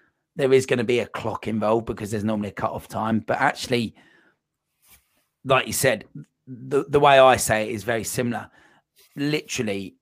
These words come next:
in a seventy miles is my furthest ultra so far. In that seventy mile race,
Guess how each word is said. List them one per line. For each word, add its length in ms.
in 100
a 300
seventy 480
miles 340
is 100
my 120
furthest 420
ultra 300
so 240
far. 400
In 120
that 160
seventy 380
mile 220
race, 360